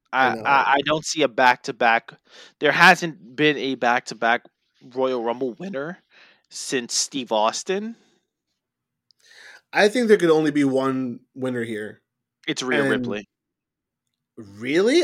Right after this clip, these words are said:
Speaker 2: I was gonna say Bianca Belair.
Speaker 1: No. It
Speaker 2: They've
Speaker 1: doesn't,
Speaker 2: been
Speaker 1: it
Speaker 2: setting her up.
Speaker 1: No. I, I,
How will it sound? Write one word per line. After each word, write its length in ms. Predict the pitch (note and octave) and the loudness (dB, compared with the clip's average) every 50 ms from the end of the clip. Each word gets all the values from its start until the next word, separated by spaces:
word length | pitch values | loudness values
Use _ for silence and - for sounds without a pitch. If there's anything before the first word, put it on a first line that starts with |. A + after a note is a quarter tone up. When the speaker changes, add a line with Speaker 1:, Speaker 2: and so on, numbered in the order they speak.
| - - | 0 -2
Speaker 2:
I 180 | - A2 C3+ E3 | -6 0 4 4
was 140 | A3 C4+ C4+ | 4 4 4
gonna 100 | A3+ G3 | 0 0
say 200 | - E3 D3+ C#3+ | 2 2 2 2
Bianca 440 | C#3 B2 B2 C3 C3 C3 A#2+ B2+ A#2+ | 0 0 -4 -2 -2 -4 -6 -8 -8
Belair. 600 | G#2 A2+ G#2+ A2 C#3 F3+ G#3 D3+ G#2+ G2 G2+ _ _ _ _ _ _ | -8 -8 -6 -2 0 2 2 0 -2 -6 -12 _ _ _ _ _ _
Speaker 1:
No. 400 | B2 A#2+ A2+ A2+ G#2+ G#2+ G#2 G2 F2+ _ _ _ _ _ _ _ - _ _ - - - - - _ _ _ - | -16 -10 -4 -2 0 0 0 -2 -4 _ _ _ _ _ _ _ -20 _ _ -14 -14 -14 -14 -20 _ _ _ -2
It 140 | D#3 D#3+ C3 | -2 2 4
Speaker 2:
They've 120 | D#3 D3 | 6 6
Speaker 1:
doesn't, 240 | F3+ F#3+ B3 A#3+ A3 | 6 6 4 2 2
Speaker 2:
been 80 | D#3+ | 0
Speaker 1:
it 60 | D3+ D3 - | -2 -2 -2
Speaker 2:
setting 200 | F#3 F#3+ F#3 E3+ | 0 0 0 4
her 240 | E3+ E3+ D3+ D3 F3 | 4 4 4 4 4
up. 260 | B3 C4+ - - _ _ _ _ _ _ _ _ _ - _ _ _ _ _ | 2 2 0 -4 _ _ _ _ _ _ _ _ _ -20 _ _ _ _ _
Speaker 1:
No. 240 | - B2 A2+ G#2+ G#2 - _ _ _ - | -4 -4 -4 -4 -4 -8 _ _ _ 4
I, 220 | C#3 C#3 C3 B2+ _ | 6 6 6 6 _
I, 160 | - C3+ D3+ | 0 0 0